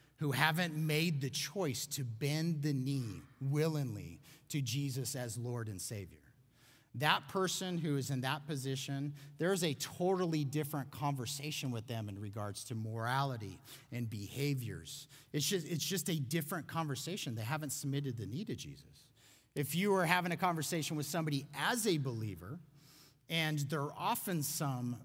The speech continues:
point, there's a conversation to be had, but it ought not to be this, we're picking up stones and winging it at other people's heads. Here's an-, another example that I want to take us through. Flip back to Matthew chapter three.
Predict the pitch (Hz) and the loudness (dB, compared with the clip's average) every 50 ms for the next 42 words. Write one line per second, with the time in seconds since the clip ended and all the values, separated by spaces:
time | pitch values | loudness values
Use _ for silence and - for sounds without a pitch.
0 | - - - - - - - - 175 165 147 123 123 165 - - - - - - | -14 -20 -20 -20 -18 -16 -8 -4 -2 0 0 0 -2 -4 -4 -8 -10 -14 -18 -20
1 | - - - - - - - - _ - 170 170 165 139 170 143 - - - 190 | -20 -20 -20 -20 -20 -20 -20 -20 _ 0 0 2 2 2 0 0 -2 -2 -2 -2
2 | 190 175 165 147 - - - 214 214 - 190 165 151 139 135 127 117 107 123 117 | 0 0 0 -2 -2 -2 -2 -2 -2 -2 -2 -2 0 0 0 0 0 -2 -2 -2
3 | 113 117 120 127 135 127 139 135 143 147 156 143 165 156 147 143 147 151 147 143 | -2 -2 -2 -2 -2 0 0 2 2 2 2 0 0 -2 -2 -2 -2 -2 0 0
4 | 139 139 139 131 139 - - 135 127 117 - 165 156 143 - 139 135 127 120 - | 2 2 0 -2 -2 -4 -4 -4 -4 -4 -4 -6 -6 -4 -2 -2 -2 -2 -2 -4
5 | - - 175 165 156 139 131 123 123 120 127 120 120 123 127 123 120 123 120 120 | -6 -6 -4 -2 -2 -2 -2 -2 -4 -4 -4 -2 -2 0 0 0 0 0 -2 -2
6 | 117 117 - - - 131 117 113 - - 135 123 113 107 107 - 120 110 - 98 | -4 -4 -8 -8 -8 -8 -8 -8 -6 -6 -6 -4 -4 -6 -6 -6 -8 -8 -8 -10
7 | 90 - - 120 101 76 - - - - - - - - - - - 202 214 196 | -10 -8 -8 -8 -8 -8 -12 -14 -18 -18 -18 -18 -18 -18 -6 2 4 4 6 6
8 | 233 214 208 196 190 185 170 175 175 175 175 170 160 139 127 143 135 127 113 139 | 6 6 4 4 2 2 4 4 6 6 6 4 4 2 2 0 0 0 -2 -2
9 | 123 117 127 120 120 120 117 120 117 113 113 107 - 123 110 113 104 - - 117 | -2 -2 0 2 2 2 0 0 -2 -2 -4 -2 -4 -4 -4 -4 -6 -6 -6 -6
10 | 110 98 - - 180 196 165 170 160 156 - - - 160 156 151 143 139 135 127 | -6 -4 -2 -2 -2 -2 0 0 0 0 0 -2 -2 0 2 2 2 2 2 2
11 | 127 127 131 139 131 - 147 131 123 - 131 117 - - 107 92 85 92 113 | 2 2 0 -2 -2 -2 -2 -2 -2 -4 -6 -8 -6 -8 -8 -8 -8 -8 -10